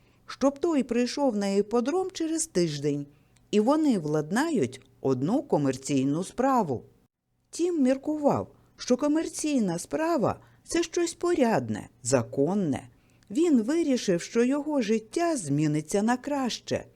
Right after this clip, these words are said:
Став знову радісно сміятися. У Тіма враз стало так багато друзів, як не було ще ніколи.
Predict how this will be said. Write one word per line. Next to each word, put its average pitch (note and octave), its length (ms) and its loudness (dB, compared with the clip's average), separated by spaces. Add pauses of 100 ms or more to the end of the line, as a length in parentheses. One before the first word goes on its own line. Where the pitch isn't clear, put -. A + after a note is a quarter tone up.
(300)
Став D#3+ 360 0
знову C4 580 2
радісно C#3+ 600 2
сміятися. E3 920 -4 (640)
У D#4+ 120 0
Тіма D4 480 2
враз C4+ 340 0
стало A3 380 2
так F4 360 -2
багато D4+ 540 0
друзів, B3+ 680 0 (280)
як B3+ 320 0
не D4 160 2
було C#4+ 380 0
ще C#4+ 240 -4
ніколи. C#4 760 -2